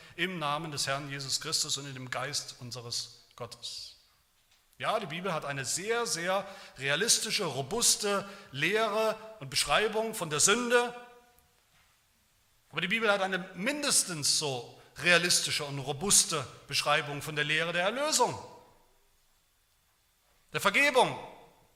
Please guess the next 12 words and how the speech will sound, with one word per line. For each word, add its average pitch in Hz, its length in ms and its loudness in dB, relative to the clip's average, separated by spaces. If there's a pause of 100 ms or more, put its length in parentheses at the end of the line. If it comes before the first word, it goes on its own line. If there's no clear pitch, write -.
(580)
der 190 100 2
Neuschöpfung 247 1000 6 (800)
von 165 260 -6
echten, 196 520 -2 (1000)
schlimmen 131 440 -8 (440)
Sündern, 104 400 -10 (1200)
vom 117 140 -16
neuen 117 220 -10
Leben 113 260 -10
in 113 60 -14
Christus. - 500 -10
Ja, 180 640 2